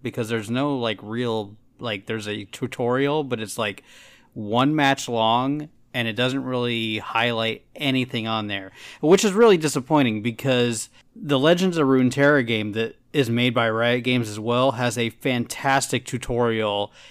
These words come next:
and shows you all of the game mechanics within that tutorial that you can learn everything you need to know about the game. This game does not have that whatsoever. S-, so you've got that carousel with a bunch of different characters, and you have to know sight unseen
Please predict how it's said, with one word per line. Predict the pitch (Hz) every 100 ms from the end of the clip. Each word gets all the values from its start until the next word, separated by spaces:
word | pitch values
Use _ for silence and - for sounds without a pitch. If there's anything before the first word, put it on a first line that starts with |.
| - _ -
and | 127 120 113 110 110 - -
shows | - 151 160 156 135
you | 131 123 123
all | 123 127 165
of | 151 131
the |
game | 123 127 131
mechanics | 123 101 120 113 107 117
within | 117 123 127
that | 117 -
tutorial | 131 - 120 123 117 107 104 101 113 -
that | 120
you | 117 117
can | 120 110
learn | 117 120 110
everything | 107 117 110 110
you | 107
need | 101
to | 104
know | 117
about | 104 98 -
the |
game. | 107 98 107 - - _ -
This | 107 123 143 -
game | 117 107
does | 101 92
not | 110 104 98
have | 110 104
that | 101
whatsoever. | 98 104 110 104 98 92 92 _ - - -
S-, |
so | - - 139
you've | 143 170
got | 170
that | 143 127
carousel | 147 151 - 120 113
with | 110
a |
bunch | 104 123
of | 120
different | 117 110 101
characters, | 135 143 131 104 104 101 - _ -
and | 165 175
you | 220
have | 220 190
to | 160
know | 165 170 135
sight | - 165 156
unseen | 151 123 - 170 156 123 107